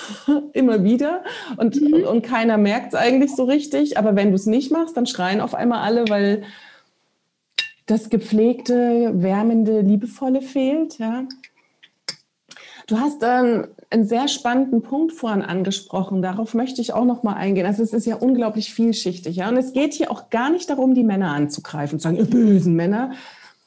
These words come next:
Speaker 1: Wir leben so viele Jahrtausende jetzt im Patriarchat und das hat einfach eine krasse, äh, sagen wir mal, Schneise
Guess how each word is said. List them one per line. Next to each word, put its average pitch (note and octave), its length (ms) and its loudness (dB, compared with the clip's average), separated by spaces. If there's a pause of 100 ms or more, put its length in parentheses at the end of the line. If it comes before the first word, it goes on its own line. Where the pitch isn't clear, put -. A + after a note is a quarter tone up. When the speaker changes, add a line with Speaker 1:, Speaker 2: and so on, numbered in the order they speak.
(1160)
Speaker 1:
Wir A3+ 180 4
leben B3+ 720 4
so B3+ 200 0
viele C#4+ 260 2
Jahrtausende A3 680 0
jetzt G3 280 0
im F#3+ 120 0
Patriarchat D#3+ 920 -4
und F3 140 0
das F3+ 200 -4
hat A3 220 -8
einfach F#3+ 380 -2
eine E3 220 -6
krasse, G#3 840 -2 (520)
äh, F#3+ 220 2
sagen G3 240 0
wir G3 100 2
mal, F#3 340 0 (240)
Schneise G#3+ 880 4